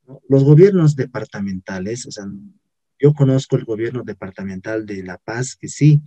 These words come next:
a las competencias que tienen respecto a los impuestos, por ejemplo, el impuesto a la transmisión gratuita de bienes, impuesto a la propiedad de yates, botes,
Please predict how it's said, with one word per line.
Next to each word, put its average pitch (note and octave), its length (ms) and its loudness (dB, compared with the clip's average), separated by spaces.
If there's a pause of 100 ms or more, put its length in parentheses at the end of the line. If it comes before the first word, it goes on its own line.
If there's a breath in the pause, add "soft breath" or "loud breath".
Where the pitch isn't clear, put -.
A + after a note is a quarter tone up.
(560 soft breath)
a A2+ 360 -8
las G#2+ 240 -10
competencias C3 640 -2
que A2+ 120 -10
tienen A#2+ 260 -6
respecto A2+ 380 -10
a - 20 -6
los G#2+ 180 -8
impuestos, A2 480 -10
por A2 140 -12
ejemplo, G#2+ 260 -12
el G2+ 60 -8
impuesto G#2+ 340 -12
a G#2 40 -10
la F#2+ 60 -12
transmisión G2+ 600 -14
gratuita G#2+ 400 -12
de F#2+ 100 -10
bienes, G#2 500 -12
impuesto G#2 360 -12
a - 20 -10
la G2 80 -14
propiedad G#2 460 -10
de G2 120 -10
yates, G2+ 460 -12
botes, G#2+ 480 -8